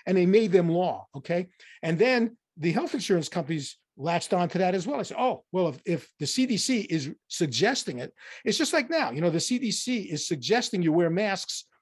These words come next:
even if you're two years old in a classroom, even though the World Health Organization says you shouldn't wear masks under age six. But that doesn't matter. Y-,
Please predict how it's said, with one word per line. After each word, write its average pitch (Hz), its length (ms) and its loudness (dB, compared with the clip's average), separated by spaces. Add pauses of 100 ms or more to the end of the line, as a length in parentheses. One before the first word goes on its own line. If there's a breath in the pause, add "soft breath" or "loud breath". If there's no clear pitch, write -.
(260)
even 202 200 2
if 202 80 4
you're 165 80 2
two - 160 4
years 180 240 6
old 180 380 4 (100)
in 160 100 -2
a 139 40 -6
classroom, 254 540 0 (200 loud breath)
even 196 160 2
though 185 60 4
the 170 60 2
World 185 240 6
Health 214 200 4
Organization 147 640 -2 (220)
says 165 240 6
you 147 80 2
shouldn't 180 260 4
wear 170 140 6
masks 170 240 2
under 165 240 0
age 156 160 0
six. - 380 -6 (360 loud breath)
But 180 160 4
that 208 160 6
doesn't 220 200 4
matter. 277 260 -2 (200)
Y-, 214 120 -8